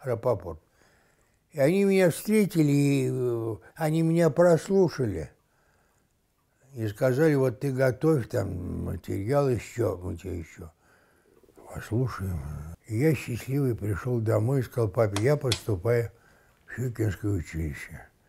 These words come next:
Он сказал: "Ну, никуда не уходи, что здесь". Набрал телефон, позвонил Рубену Николаевичу Симонову, своему другу, худруку Вахтанговского театра,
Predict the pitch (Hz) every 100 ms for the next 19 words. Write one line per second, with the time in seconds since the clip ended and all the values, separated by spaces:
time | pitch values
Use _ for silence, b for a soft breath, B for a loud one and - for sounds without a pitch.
0 | _ _ 120 104 110 123 160 151 127 143
1 | 139 127 101 117 120 160 - - 113 98
2 | 117 147 - _ _ _ _ _ _ _
3 | - 107 143 156 165 208 202 185 165 151
4 | 117 113 120 135 - 139 127 156 175 185
5 | 151 151 160 151 139 139 139 117 139 113
6 | - 143 139 131 135 139 156 151 _ _
7 | _ _ _ _ _ _ _ - 131 143
8 | 147 127 131 131 120 117 143 147 85 -
9 | _ _ _ _ _ _ _ - 127 120
10 | 135 135 - 185 175 120 117 127 - 123
11 | 110 101 90 110 98 - 104 101 123 139